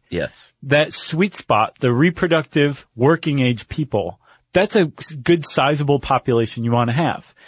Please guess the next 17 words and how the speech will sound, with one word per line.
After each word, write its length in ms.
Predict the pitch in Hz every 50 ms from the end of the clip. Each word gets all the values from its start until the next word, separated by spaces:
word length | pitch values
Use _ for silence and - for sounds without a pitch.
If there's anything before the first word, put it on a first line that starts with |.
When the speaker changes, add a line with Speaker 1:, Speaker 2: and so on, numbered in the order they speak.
| - -
Speaker 2:
If 140 | - 131 - 147
you 60 | 143
have 80 | 139
a 60 | 127 131
lot 220 | 123 131 135 143
of 100 | 131 120
babies, 520 | 110 135 139 165 160 202 220 220 - - - - - - _
well, 140 | - 117 123
then 100 | 127 131
you 80 | 123 117
have 160 | 131 131 120
a 40 | 120
lot 240 | 120 131 147 147 139
of 80 | 127 -
people 480 | - 202 202 - 156 143 151 156 - - - - _
who 260 | _ - 156 147 143 139
are 400 | 135 127 127 127 123 120 113